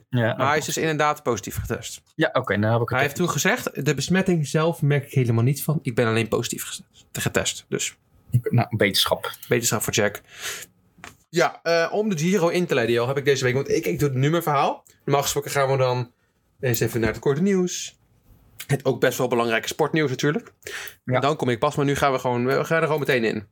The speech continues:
Speaker 2: Want het is de
Speaker 1: Ja.
Speaker 2: Giro, eh, Giro week. We gaan beginnen met een inleidende ding over de Giro.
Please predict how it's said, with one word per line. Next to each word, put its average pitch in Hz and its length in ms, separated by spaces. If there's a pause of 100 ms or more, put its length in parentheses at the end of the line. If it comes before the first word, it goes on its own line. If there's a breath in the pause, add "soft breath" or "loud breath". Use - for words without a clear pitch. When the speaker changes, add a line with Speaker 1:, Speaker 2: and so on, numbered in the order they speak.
(180)
Speaker 2:
Want 139 140
het 175 100
is 147 60
de 135 120
Speaker 1:
Ja. 117 120
Speaker 2:
Giro, 165 300
eh, 151 100
Giro 160 260
week. 139 240
We - 80
gaan 131 220
beginnen 147 340
met 135 120
een 131 100
inleidende 123 440
ding 113 120
over 104 140
de 113 80
Giro. 127 320